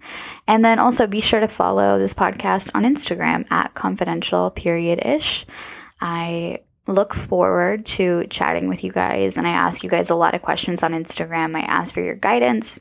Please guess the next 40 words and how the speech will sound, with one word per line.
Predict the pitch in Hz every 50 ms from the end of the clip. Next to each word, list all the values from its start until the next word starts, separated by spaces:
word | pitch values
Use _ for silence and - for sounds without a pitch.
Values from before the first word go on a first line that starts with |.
| _ -
You | - 185 180
really | 180 196 202 190 190 190
help | 185 175 170 -
me | 170 170 165
a | 165
lot, | 165 165 165 165 165 - - - - - - - - - _
so | - - 196
I | 95
really | 170 170 170 165 160 156
appreciate | 156 156 - 165 160 - - 151 156 170 165 -
that. | 165 - 82 - - - - _ _ _
And | - 170 165 160 165 - - 180
keep | - - 240 226
an | 220 -
eye | - - 202 202
out | 196 190 - - -
for | - - - 175 170
some | - - 170 175
new | 175 170
blog | 165 - 165 160 165 165
postings | 170 - - 160 165 - - 170 165 160 165 -
on | - 165 170
confidentialish | - - 160 185 - - 160 160 190 - 180 165 165 175 - -
dot | - - - -
com. | - - 196 185 185 185 185 185 _ - - - - - - - - _ -
And | - 190 175 175 175 175 175 180 170 - - - -
the | 190 190 180
merch | 175 175 190 226 247 - - -
store | - - - - 175 175 170 170 170 170 170 175 185 - _ _ - - - _ _ _ _ _ -
will | 196 202 254 294
be | 285 269 -
open | - 220 214 - 190
eventually. | 180 170 165 165 - - - 80 82 - -
It's | - - - -
coming. | - - 175 160 160 170 180 - 180 196 - -
I'm, | 175 170 170 185 - - _ _ _ _ _ _ _ _ _ _ _ - - -
I'm | 202 202 208 214
doing | 196 226 269 320 320
my | 285 254
best. | 240 277 294 233 - - - - - - -